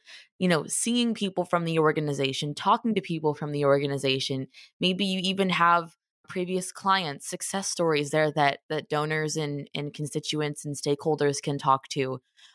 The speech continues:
And at least with where I've worked previously, I've seen the difference of having an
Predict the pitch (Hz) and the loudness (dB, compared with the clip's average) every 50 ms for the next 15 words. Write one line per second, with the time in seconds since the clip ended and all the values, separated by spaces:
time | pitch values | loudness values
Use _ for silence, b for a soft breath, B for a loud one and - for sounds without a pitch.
0 | b - 156 156 156 - 180 170 - - _ _ _ - 165 160 - - - 170 | b -4 -2 -2 -2 -2 -4 -6 -6 -8 _ _ _ -8 -8 -8 -6 -2 2 4
1 | 165 165 160 160 156 156 151 147 - - - 156 151 - 160 147 143 - - - | 4 4 4 4 2 2 0 0 0 -2 -2 -2 -2 -4 -8 -8 -8 -8 -6 -4
2 | 220 233 262 254 - - 180 165 160 147 147 - - 165 160 156 151 147 - 147 | -4 -2 -2 -4 -4 -4 -2 0 2 0 0 -2 -6 -8 -6 -4 -4 -2 -2 -2
3 | - - 143 131 135 - - - - 147 139 139 139 - _ _ _ _ _ _ | -4 -2 -6 -6 -6 -8 -6 0 4 4 4 4 2 -4 _ _ _ _ _ _
4 | - - 175 170 165 160 170 170 165 165 160 156 | -6 0 2 2 2 2 -2 -6 -6 -6 -8 -8